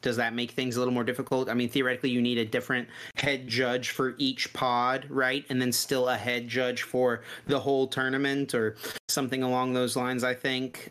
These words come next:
Um, so, yeah, I don't really know. I mean, it's obviously not a size thing. And if they haven't done it at E U I C, you know, is there a world where they don't do it in N A I C?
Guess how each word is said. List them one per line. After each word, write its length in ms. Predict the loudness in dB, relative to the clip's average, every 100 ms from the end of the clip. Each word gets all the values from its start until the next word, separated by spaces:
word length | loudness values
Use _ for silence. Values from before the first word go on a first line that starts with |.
| -2
Um, 640 | 0 2 0 2 0 -2 -8 -20 _ _ _ 0
so, 100 | 2
yeah, 260 | 2 2
I 60 | 0
don't 160 | 0
really 220 | 0 2 2
know. 160 | 2
I 100 | 0
mean, 260 | 0 0 0
it's 240 | -2 -2 -2 0
obviously 500 | 2 2 2 2 2
not 440 | 2 2 2 0 -2 _ -6
a 100 | -2
size 480 | 2 2 2 0 -4
thing. 460 | -2 -2 0 0 -2 -8 -6 0
And 100 | 0
if 120 | 0
they 260 | -2 -2 -10 -6
haven't 500 | 0 0 0 -2 -2
done 220 | -2 0
it 240 | -2 -4 -12 -6
at 240 | -2 -2 -4 _ _ -2
E 140 | 0
U 160 | 2 2
I 180 | 2 0
C, 560 | 0 0 0 0 -2 -6 -20 -12 -2
you 120 | 0
know, 160 | 2
is 200 | 0 0
there 140 | 2 2
a 60 |
world 240 | 2 0 0
where 140 | -2
they 240 | 0 -4 -2
don't 340 | -2 0 0 2
do 180 | 4 4
it 80 |
in 160 | 2 -2
N 140 | 0
A 140 | 0 0
I 140 | -2
C? 520 | -2 0 2 2 -2